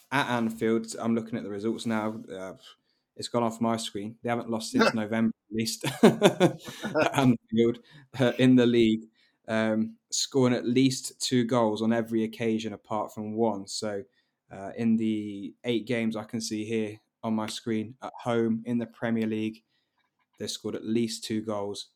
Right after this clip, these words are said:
Speaker 1: every single time. Just one nil-nil against Chelsea there. Um,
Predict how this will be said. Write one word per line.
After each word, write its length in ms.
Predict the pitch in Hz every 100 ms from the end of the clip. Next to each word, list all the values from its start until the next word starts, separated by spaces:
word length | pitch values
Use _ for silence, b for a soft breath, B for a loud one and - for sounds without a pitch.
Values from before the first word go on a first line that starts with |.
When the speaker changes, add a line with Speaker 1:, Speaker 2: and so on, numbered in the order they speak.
| -
Speaker 1:
every 220 | 117 113
single 300 | 113 110 104
time. 400 | - 104 104 98 _ _ _
Just 220 | - 110
one 220 | 110 107 107
nil-nil 320 | 104 107 101
against 360 | 101 101 87
Chelsea 380 | - 104 95 -
there. 220 | 95 95 - _ _ _ -
Um, 460 | 101 98 95 95